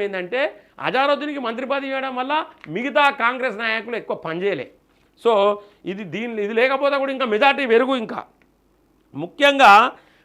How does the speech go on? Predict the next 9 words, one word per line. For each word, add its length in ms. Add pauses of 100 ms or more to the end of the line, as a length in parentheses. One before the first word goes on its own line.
(280)
ముస్లిం, 400
ఇక 100 (180)
ఇది 140 (120)
విషయం 300
ఏంటంటే 280 (280)
ఇది 100 (140)
చాలామంది 520 (160)
సోషల్ 300
మీడియాలో 300